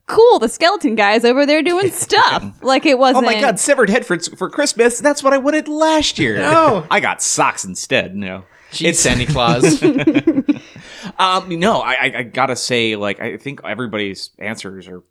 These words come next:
Speaker 2: kind of, like, exactly spot on. But, like, Damon, to kind of match, like, what you were saying, that's actually always been, like, my biggest takeaway now as an adult is regardless of how much you love something, you can easily burn out on your enjoyment of something to the point where it becomes old hat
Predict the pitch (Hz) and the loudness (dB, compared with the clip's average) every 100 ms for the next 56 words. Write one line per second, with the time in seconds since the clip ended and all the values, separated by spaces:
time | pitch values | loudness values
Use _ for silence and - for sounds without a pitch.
0 | - - 107 95 92 92 - 95 110 110 | -20 -12 -10 -10 -12 -16 -20 -10 -6 -6
1 | 92 - - 90 110 110 107 110 113 - | -8 -12 -6 -4 -2 -2 -2 -2 -4 -6
2 | _ _ _ - 131 120 110 107 98 107 | _ _ _ -4 -2 -2 -6 -6 -4 -6
3 | - 98 95 95 110 - 98 98 110 - | -6 -12 -10 -8 -8 -6 -6 -2 -4 -2
4 | 131 - 98 98 - 98 95 98 95 104 | -4 -4 -4 -4 -6 -8 -6 -8 -4 -4
5 | 110 - 98 95 92 95 110 110 101 95 | -4 -10 -10 -8 -8 -6 -6 -4 -8 -10
6 | 95 95 107 104 98 98 98 - _ - | -12 -8 -8 -8 -6 -6 -8 -12 _ -20
7 | _ _ _ _ - 131 117 143 135 110 | _ _ _ _ -12 -10 -2 -2 -2 -6
8 | 110 120 110 - 95 101 113 110 104 98 | -4 -4 -4 -8 -8 -2 -2 -2 -8 -8
9 | 98 117 110 143 107 117 113 120 101 107 | -10 -12 -14 -12 -8 -8 -8 -8 -8 -8
10 | 101 98 98 85 90 92 _ 98 92 90 | -10 -12 -12 -10 -8 -10 _ -10 -8 -8
11 | 90 90 92 107 101 95 104 107 101 - | -10 -18 -12 -10 -8 -6 -6 -4 -6 -8
12 | 98 101 95 95 123 120 107 104 107 107 | -10 -10 -12 -12 -12 -8 -6 -6 -10 -10
13 | 110 110 107 - - _ _ _ _ _ | -8 -8 -8 -10 -14 _ _ _ _ _
14 | _ _ _ _ _ _ - - - 135 | _ _ _ _ _ _ -18 -10 -8 -4
15 | 120 143 | -2 -2